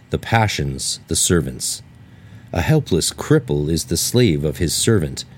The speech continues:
A man who depends on ignorant servants to do work which he can do himself has, to a certain extent, to submit to their whims and imperfections, and if he changes his servants, that does not change his position. A person who has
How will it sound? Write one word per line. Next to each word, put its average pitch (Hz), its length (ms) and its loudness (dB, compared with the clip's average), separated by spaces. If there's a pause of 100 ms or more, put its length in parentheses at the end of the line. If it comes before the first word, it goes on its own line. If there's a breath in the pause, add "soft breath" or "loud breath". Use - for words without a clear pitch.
(300 loud breath)
A 90 100 2
man 101 380 6
who 95 140 4
depends 98 580 4
on 95 240 4
ignorant 95 460 4
servants 95 500 2
to 85 120 0
do 87 200 4
work 87 460 2 (320 loud breath)
which - 180 0
he 107 180 4
can 92 160 2
do 95 140 4
himself 87 500 4
has, 101 360 2
to 85 140 0
a 80 40 2
certain 117 320 2
extent, 76 500 -2 (380 loud breath)
to 110 100 2
submit 110 480 4
to - 140 2
their 110 200 4
whims 85 420 4
and 85 140 2
imperfections, 92 920 0 (340 loud breath)
and 104 180 4
if 110 140 2
he 135 280 4
changes 120 560 2
his 82 180 2
servants, 73 520 -2 (260 loud breath)
that 104 220 2
does 87 180 0
not 87 300 2
change 73 460 0
his 78 140 0
position. 67 640 -2 (920)
A 87 80 0
person 90 500 4
who 87 140 2
has 85 440 2